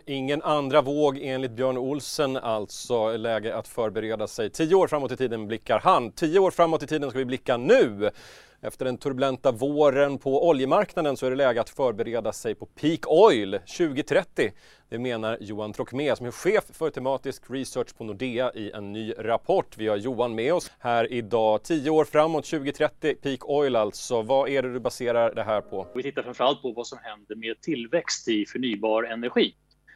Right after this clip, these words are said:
Speaker 2: Och, och det som händer där, eh, det här fokuset på hållbarhet som finns, som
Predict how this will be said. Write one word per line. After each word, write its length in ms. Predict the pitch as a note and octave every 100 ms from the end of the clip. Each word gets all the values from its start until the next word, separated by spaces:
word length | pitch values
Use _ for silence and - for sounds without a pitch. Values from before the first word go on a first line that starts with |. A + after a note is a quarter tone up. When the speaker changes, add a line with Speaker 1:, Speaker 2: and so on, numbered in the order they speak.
| _
Speaker 2:
Och, 420 | C#3+ D3+ D3+ D#3
och 180 | D3+ D3
det 300 | C3+ C#3+ E3
som 140 | -
händer 320 | D3+ C#3+ C#3 C#3+
där, 420 | G#3 C#3+ F#2 B2+
eh, 460 | D#3 - C#3 B2+
det 80 | B2+
här 100 | C3 -
fokuset 460 | F3+ F3+ D#3+ E3
på 60 | C#3+
hållbarhet 640 | D#3+ E3+ A#2+ B2+ - F3+ -
som 140 | F3+
finns, 400 | C3+ C3 F3 -
som 420 | D3 C3 B2 A#2+